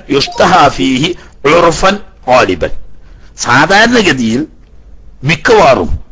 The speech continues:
ഒരു മാന്യനായ വ്യക്തിയെ സംബന്ധിച്ച് വികാരം ജനിക്കാൻ പ്രാ-, ആ സാധ്യതയുള്ള പ്രായം,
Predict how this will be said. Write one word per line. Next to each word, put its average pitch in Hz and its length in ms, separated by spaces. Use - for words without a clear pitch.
ഒരു 135 140
മാന്യനായ 180 580
വ്യക്തിയെ 135 360
സംബന്ധിച്ച് 113 600
വികാരം 151 520
ജനിക്കാൻ 147 560
പ്രാ-, 127 240
ആ 131 80
സാധ്യതയുള്ള 135 600
പ്രായം, 98 300